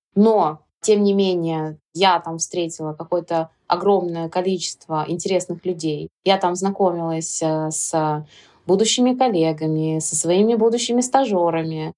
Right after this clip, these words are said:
Я знакомилась там с соседями по квартире. Ну вот абсолютно разные истории. Там, не знаю, мне, например, там был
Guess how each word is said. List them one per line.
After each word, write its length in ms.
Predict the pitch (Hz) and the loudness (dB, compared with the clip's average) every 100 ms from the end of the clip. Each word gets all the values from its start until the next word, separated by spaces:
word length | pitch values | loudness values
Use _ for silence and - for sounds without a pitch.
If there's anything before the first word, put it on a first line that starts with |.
| - | -2
Я 100 | 175 | 2
знакомилась 640 | 196 196 214 240 233 240 | 2 2 2 2 0 0
там 240 | 226 233 | 0 0
с 120 | 240 | 0
соседями 640 | - 269 - 220 233 254 247 | -2 -2 0 2 2 2 -2
по 120 | 247 | -2
квартире. 960 | 240 240 254 - - 185 190 180 175 175 _ | -2 -2 -2 -4 -8 -2 0 0 -2 -4 _
Ну 140 | 190 214 | 0 2
вот 180 | 185 | 2
абсолютно 600 | 190 - 190 214 311 254 220 _ | 0 -2 -2 0 0 -2 -6 _
разные 560 | 185 196 185 175 170 165 | 2 4 4 0 -4 -4
истории. 580 | 165 - 269 320 240 208 | -4 0 2 4 2 0
Там, 260 | 185 170 | 0 -2
не 80 | 175 | -4
знаю, 260 | 185 170 160 | -4 -4 -4
мне, 140 | 165 | -4
например, 460 | 220 214 196 196 190 | -4 -4 -2 -2 0
там 260 | 175 175 | -2 -2
был 320 | 165 185 180 | 0 0 0